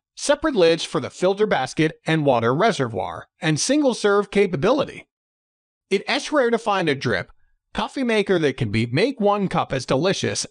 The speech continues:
as a full pot because the brewing speeds. As far as thermal coffee makers go, the O X O Brew eight Cup comes at an average to slightly above average price. But given the delicious and consistent coffee it makes,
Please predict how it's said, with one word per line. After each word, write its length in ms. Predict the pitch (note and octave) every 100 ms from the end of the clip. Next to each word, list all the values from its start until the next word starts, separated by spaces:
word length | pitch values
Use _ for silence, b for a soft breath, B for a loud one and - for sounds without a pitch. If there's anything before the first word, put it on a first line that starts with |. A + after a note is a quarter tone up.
| -
as 160 | B2+
a 60 | G2+
full 340 | - A#3 D4
pot 300 | - F3 F#3
because 300 | F3+ D#3 B2+
the 100 | B2+
brewing 380 | A#2 A#2+ A2+ A2+
speeds. 460 | - A3 - - - _ _ _ _ _ _ _ -
As 160 | F3 -
far 340 | - D4 D#4+
as 100 | C4
thermal 380 | - G#3+ A3 A#3+
coffee 380 | - G3+ G3 G3+
makers 480 | E3+ C3+ G#2 F#2
go, 300 | - - - - _ _ _
the 140 | D3
O 140 | G3+ D4
X 260 | D4 -
O 200 | A#3+ A#3+
Brew 300 | A3+ G#3 G#3+
eight 180 | A3 G#3+
Cup 260 | - A#2+ -
comes 340 | C3+ G2+ A#2 -
at 80 | D#3+
an 140 | G#2
average 520 | G2 F3+ F3+ C#3 A2+ - B -
to 100 | G#3
slightly 480 | G#3 G#3 A#3 G#3
above 320 | F#3+ D#3+ D#3 D#3+ -
average 400 | - F#3 F3+ C#3+
price. 400 | - D3+ - - - _ _ _ _ _ _ _ _
But 140 | D3+
given 260 | F3+ D4+ D4+
the 80 | C#4
delicious 560 | A3 F#3 E3+ F#3+ F#3 -
and 180 | F3 E3+
consistent 580 | E3+ C#3+ G#3 G#3+ A3 F#3
coffee 360 | E3 D3+ C3
it 80 | C3
makes, 400 | C3+ D3 - -